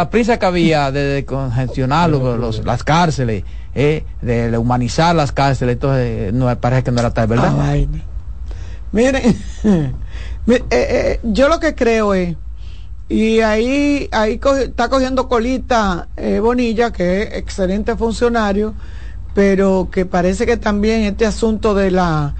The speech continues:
Speaker 3: de vivi-, la familia feliz, vivienda feliz, eso también se lo está comiendo, porque de verdad
Speaker 1: Pero
Speaker 3: que
Speaker 1: te
Speaker 3: tiene
Speaker 1: digo, si ellos no tienen
Speaker 3: unas
Speaker 1: la
Speaker 3: ina-,
Speaker 1: capacidad,
Speaker 3: unas inauguraciones semanales de eso, eh,
Speaker 1: si ellos no tienen la
Speaker 3: entregando
Speaker 1: capacidad, no debe, que
Speaker 3: en
Speaker 1: incluso
Speaker 3: todo
Speaker 1: lo
Speaker 3: el
Speaker 1: hablamos
Speaker 3: país.
Speaker 1: aquí, que eso se iba a ra-,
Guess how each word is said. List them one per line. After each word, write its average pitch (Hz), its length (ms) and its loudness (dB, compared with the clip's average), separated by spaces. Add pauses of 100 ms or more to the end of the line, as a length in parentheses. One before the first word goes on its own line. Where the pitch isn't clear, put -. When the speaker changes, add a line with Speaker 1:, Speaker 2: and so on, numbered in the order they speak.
(280)
Speaker 3:
de 185 160 4
vivi-, 180 360 2
la 175 180 0
familia 196 400 2
feliz, 208 400 2
vivienda 208 400 2
feliz, 202 380 2
eso 202 240 0
también 202 340 0
se 202 120 -2
lo 185 80 2
está 196 200 -2
comiendo, 208 540 0
porque 170 440 -2 (360)
de 190 80 4
verdad 185 300 4
Speaker 1:
Pero 233 120 4
Speaker 3:
que 208 60 4
Speaker 1:
te 233 80 2
Speaker 3:
tiene 214 120 6
Speaker 1:
digo, 220 120 4
si 180 160 2
ellos 185 200 4
no 226 120 0
tienen 226 180 4
Speaker 3:
unas 226 120 4
Speaker 1:
la 233 60 2
Speaker 3:
ina-, 247 100 2
Speaker 1:
capacidad, 202 560 2
Speaker 3:
unas 220 220 0
inauguraciones 226 680 2
semanales 220 560 0
de 214 220 2
eso, 170 400 -2
eh, 160 340 -4
Speaker 1:
si 180 60 2
ellos 208 160 4
no 233 60 2
tienen 233 160 4
la 226 60 4
Speaker 3:
entregando 185 260 2
Speaker 1:
capacidad, 180 320 4
no 175 140 2
debe, 185 320 -2
que 190 120 -4
Speaker 3:
en 196 60 0
Speaker 1:
incluso 226 200 2
Speaker 3:
todo 247 120 6
Speaker 1:
lo 233 60 4
Speaker 3:
el 233 60 2
Speaker 1:
hablamos 208 220 2
Speaker 3:
país. 226 200 0
Speaker 1:
aquí, 170 60 -2
que 151 120 -2
eso 170 140 -2
se 214 120 -2
iba 202 120 0
a 185 40 0
ra-, 160 580 0